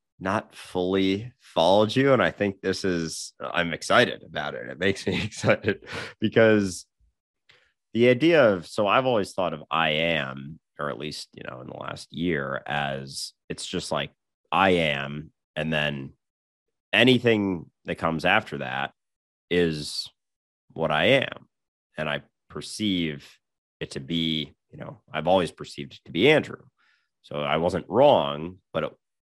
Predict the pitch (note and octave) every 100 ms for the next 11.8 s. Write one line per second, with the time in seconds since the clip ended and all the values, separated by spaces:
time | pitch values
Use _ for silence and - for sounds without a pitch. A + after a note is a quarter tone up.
0 | - D#2 E2+ D#2+ D2 D2 C#2 C2+ _ _
1 | _ _ _ _ E2 E2 - G#2 A#2 E2+
2 | - - _ _ _ _ _ _ - C2+
3 | - - - _ _ _ _ - C2 F2
4 | A#2 A2 F2+ E2 D2+ - G2+ E2 - G1+
5 | A#1 C#2+ D2+ - - C#2 C#2+ C#2+ C#2+ C#2+
6 | D2+ D#2 - - - E2 D2 D2 D2+ D#2
7 | D#2 - _ _ _ _ C#2+ C#2+ C#2 C#2
8 | C#2 C#2 - _ _ _ _ _ _ _
9 | _ _ _ _ D2+ - - D#2 D#2 D#2+
10 | F2+ - _ _ _ - D2+ D2+ D2 E2+
11 | - F#2 F#2+ F#2+ E2 D#2 -